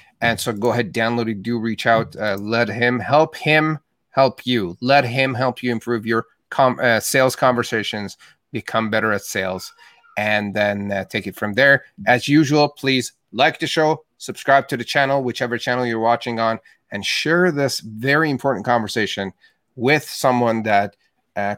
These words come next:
could use it. And that would be about ninety-nine and a half percent of business <laughs> owners out there. So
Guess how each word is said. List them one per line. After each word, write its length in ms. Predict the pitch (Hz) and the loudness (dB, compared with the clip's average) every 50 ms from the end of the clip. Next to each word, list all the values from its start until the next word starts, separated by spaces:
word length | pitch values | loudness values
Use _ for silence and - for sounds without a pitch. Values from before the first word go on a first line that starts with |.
| - _ | -8 _
could 280 | - - - 160 147 117 | -6 -2 0 2 2 2
use 320 | 113 113 120 120 107 92 87 | 0 0 0 0 0 -2 -4
it. 180 | 85 78 - - | -8 -8 -8 -6
And 180 | - 117 117 120 | -4 0 2 4
that 120 | 127 127 127 | 6 6 6
would 140 | 120 101 | 4 0
be 140 | 92 104 104 95 | -2 -2 -4 -2
about 240 | 92 101 107 - | 2 2 2 2
ninety-nine 680 | 87 107 110 113 113 107 101 104 101 101 101 104 98 - | 2 0 0 0 0 0 -2 -2 -2 0 0 0 -2 -4
and 100 | - 104 | -6 -8
a 60 | 101 | -6
half 480 | - - 104 104 101 95 - - - _ _ _ _ _ _ | -2 0 0 2 0 -2 -4 -10 -20 _ _ _ _ _ _
percent 420 | 135 113 - - 110 107 98 - | -2 -2 0 0 0 0 -2 -4
of 320 | - - 110 110 107 95 | -2 0 0 0 0 -2
business 340 | 101 113 110 113 110 - - 143 | -4 -4 -4 -4 -6 -2 0 2
<laughs> 0 | |
owners 360 | 131 - - 196 185 - - | 2 2 2 2 2 4 4
out 220 | - 190 - - | 4 4 2 2
there. 240 | - 190 180 175 - - 254 277 269 208 - | 2 2 2 2 0 0 2 2 2 2 0
So 400 | - - - - 170 156 151 - | -4 -2 2 2 4 4 2 0